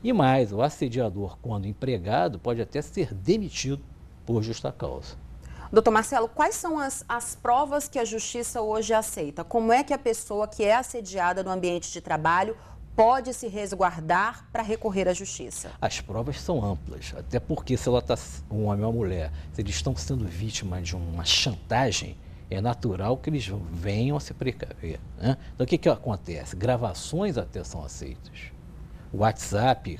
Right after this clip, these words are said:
Speaker 1: quando a mensagem vem por WhatsApp, por e-mail, a testemunha, a solidariedade dos colegas. Mas volto a repetir que isso é muito difícil, muito complicado, porque muitas vezes as pessoas não querem realmente se comprometer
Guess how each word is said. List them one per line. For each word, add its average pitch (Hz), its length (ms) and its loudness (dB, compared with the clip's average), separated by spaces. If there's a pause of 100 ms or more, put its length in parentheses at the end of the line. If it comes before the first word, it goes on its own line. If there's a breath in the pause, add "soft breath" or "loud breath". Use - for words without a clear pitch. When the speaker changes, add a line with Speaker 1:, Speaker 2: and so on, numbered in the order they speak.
Speaker 1:
quando 87 420 -2
a 95 100 -2
mensagem 92 520 -2
vem 92 160 -2
por 80 160 -6
WhatsApp, 92 580 -2 (100)
por 95 140 -4
e-mail, 87 640 2 (480 loud breath)
a 143 100 4
testemunha, 120 1080 4 (880)
a - 60 -4
solidariedade 104 1120 2
dos 85 200 -10
colegas. 76 560 -8 (240 loud breath)
Mas 214 140 0
volto 185 240 2
a - 20 6
repetir 160 420 -2
que 135 160 -6
isso 151 160 -2
é 160 40 2
muito 127 340 -2
difícil, 120 480 -2
muito 139 280 0
complicado, 139 1120 2 (380 loud breath)
porque 143 260 2
muitas 147 380 2
vezes 131 260 0
as 135 100 -6
pessoas 135 360 -4
não 151 100 -2
querem 110 340 -2
realmente 107 360 0
se - 120 -8
comprometer 135 920 -2